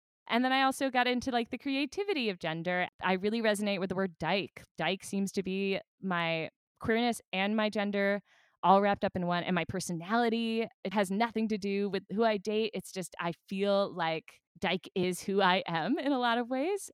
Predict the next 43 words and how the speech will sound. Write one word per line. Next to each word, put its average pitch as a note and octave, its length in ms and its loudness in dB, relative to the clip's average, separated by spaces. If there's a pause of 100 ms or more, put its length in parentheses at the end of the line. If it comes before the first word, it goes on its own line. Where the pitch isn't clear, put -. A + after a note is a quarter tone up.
And F#3 460 0 (200)
my G3 180 2
partner G#3+ 420 2
came F#3 280 -4
up E3 160 -2
with E3+ 220 -2
the, D3+ 340 -2 (420)
"Well, G#3 160 4
why G#3 180 4
not A3 240 4
she, A#3 220 0
they G3+ 260 2
dyke?" C3+ 500 -8 (200)
Instead F#3+ 320 -2
of, F3+ 280 -2
like, E3 240 -4 (120)
she, A3+ 180 -2
her, A3+ 160 2
hers, F#3 500 0
or E3+ 80 -6
they, E3+ 120 -4
them, F3 160 -4
theirs, D#3 440 -6
or, D#3+ 340 -2
uh, F3+ 140 2
it G#3+ 120 2
can A#3+ 160 0
be B3+ 220 -2
anything. F#3+ 480 0
Like, D#3+ 120 -6
there's G3 220 2
creativity F#3 760 -4
in C#3+ 100 -6
gender. - 460 -10 (220)
One G3 140 2
of G#3 60 2
my G#3 120 2
favorite F3+ 460 0 (180)
artists E3+ 300 -2
I D#3+ 80 0
follow D#3 220 -2
on D3+ 80 -2
Instagram, D3 600 -6